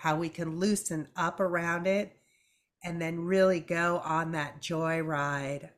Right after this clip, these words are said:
of, like, um, you know, it's a form of really,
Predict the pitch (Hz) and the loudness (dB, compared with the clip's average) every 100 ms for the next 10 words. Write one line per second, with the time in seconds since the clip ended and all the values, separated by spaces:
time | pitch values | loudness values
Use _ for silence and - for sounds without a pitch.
0 | - 160 143 139 139 - 151 143 139 - | -6 -2 0 -2 -4 -6 -4 -4 -6 -10
1 | - - 156 139 147 143 131 _ _ - | -20 -10 -6 -4 -6 -10 -14 _ _ -2
2 | 185 160 147 143 156 143 - 170 160 160 | 0 0 -2 -4 -8 -8 -6 -2 0 0
3 | 151 151 160 165 160 156 156 | -2 -2 -2 0 0 0 -2